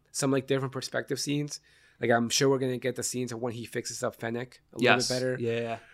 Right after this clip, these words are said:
Speaker 2: yeah.
Speaker 1: Uh, you know, in the end of episode one of season two, when Mando rides off and we see Boba
Speaker 2: Mm-hmm.
Speaker 1: and he walks away.
Speaker 2: Yeah.
Speaker 1: Like, I can definitely picture getting that scene of, like, him being like, "Look, I have to go."
Speaker 2: Right,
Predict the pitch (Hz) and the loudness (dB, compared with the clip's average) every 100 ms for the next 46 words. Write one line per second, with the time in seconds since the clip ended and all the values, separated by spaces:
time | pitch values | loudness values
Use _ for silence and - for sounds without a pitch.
0 | - - 120 123 127 131 139 135 123 127 | -4 2 2 4 4 4 2 0 -2 -2
1 | 127 - - 131 123 131 120 120 123 127 | -2 -4 -4 -2 0 -2 -2 -2 -4 -4
2 | 120 113 - 120 117 117 113 110 - _ | -6 -6 -4 -2 -2 -2 -4 -10 -14 _
3 | - 120 117 120 120 110 120 117 117 117 | -6 -2 0 0 -2 -2 -2 -2 -2 -6
4 | - 113 110 110 117 123 - 120 127 104 | -6 -6 -4 -4 -4 -6 -6 -2 0 0
5 | 120 113 117 117 - 107 110 120 120 123 | -2 0 -2 -2 -4 -2 -2 0 2 6
6 | 127 123 120 113 117 123 127 123 123 123 | 6 6 4 4 4 4 2 2 -2 -2
7 | 120 117 120 120 113 123 120 110 107 - | -4 -4 -2 -2 -4 -4 -4 -2 -4 -2
8 | 113 110 110 104 117 107 107 101 95 107 | -4 -4 -6 -6 -6 -4 -4 -6 -6 -4
9 | 107 107 - 117 107 | -4 -6 0 2 2